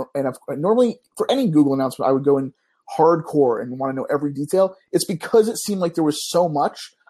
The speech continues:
I thought I needed to, like, download it to my ki-, like, uh, uh, an Ars Technica article to my Kindle to understand what this announcement was for.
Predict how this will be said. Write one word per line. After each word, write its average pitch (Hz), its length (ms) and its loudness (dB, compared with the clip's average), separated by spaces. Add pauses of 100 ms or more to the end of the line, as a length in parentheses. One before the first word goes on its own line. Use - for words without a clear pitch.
I 160 60 0
thought 190 260 0
I - 20 -2
needed 185 240 0
to, 175 80 -4
like, 147 200 0
download 165 400 2
it 156 80 -4
to - 80 -10
my 143 100 -2
ki-, - 160 -12 (140)
like, - 320 -2
uh, 135 100 2 (160)
uh, 131 280 -2
an 143 160 -4 (100)
Ars 151 240 2
Technica 156 540 -6 (420)
article 151 320 2
to - 100 -12
my 139 80 -2
Kindle 160 480 -2
to - 120 -10
understand 147 520 -6
what 139 140 -8
this 143 180 -6
announcement 160 420 -6
was 135 120 -8
for. 135 220 -6